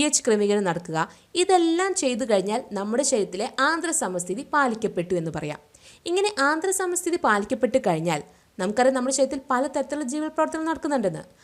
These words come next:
അങ്ങനെ ജീവൽ പ്രവർത്തന ഫലമായിട്ട് ധാരാളം മാലിന്യങ്ങളും ഉണ്ടാകുന്നുണ്ട്. അപ്പോൾ ആന്തര സമസ്ഥിതി ഇങ്ങനെ പാലിക്കപ്പെടും. ഒപ്പം തന്നെ നമ്മുടെ ജീവൽ പ്രവർത്തന ഫലമായിട്ട് ആരുണ്ടാവും? പലതരം മാലിന്യങ്ങൾ ഉണ്ടായിക്കൊണ്ടിരിക്കും. അങ്ങനെ മാലിന്യങ്ങൾ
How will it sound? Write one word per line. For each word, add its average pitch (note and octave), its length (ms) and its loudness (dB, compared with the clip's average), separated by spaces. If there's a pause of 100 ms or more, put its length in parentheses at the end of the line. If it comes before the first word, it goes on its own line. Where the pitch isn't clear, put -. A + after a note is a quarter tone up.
(180)
അങ്ങനെ F4 220 2 (120)
ജീവൽ D#4 260 -2
പ്രവർത്തന E4 340 0
ഫലമായിട്ട് C#4 440 0
ധാരാളം A#3+ 380 -2 (180)
മാലിന്യങ്ങളും A3 540 2
ഉണ്ടാകുന്നുണ്ട്. D#3 460 -4 (440)
അപ്പോൾ G#3+ 240 0
ആന്തര A#3+ 200 0 (100)
സമസ്ഥിതി E4 340 -2
ഇങ്ങനെ F4+ 220 -2
പാലിക്കപ്പെടും. F#3+ 540 0 (360)
ഒപ്പം - 240 0
തന്നെ E4+ 180 -2
നമ്മുടെ D4 280 -2
ജീവൽ B3+ 260 0
പ്രവർത്തന C#4 320 0
ഫലമായിട്ട് C4+ 380 0
ആരുണ്ടാവും? C4 380 0 (200)
പലതരം D4+ 400 0
മാലിന്യങ്ങൾ D4+ 340 0
ഉണ്ടായിക്കൊണ്ടിരിക്കും. C#4 580 -2 (340)
അങ്ങനെ A#3+ 280 0
മാലിന്യങ്ങൾ G#3+ 360 0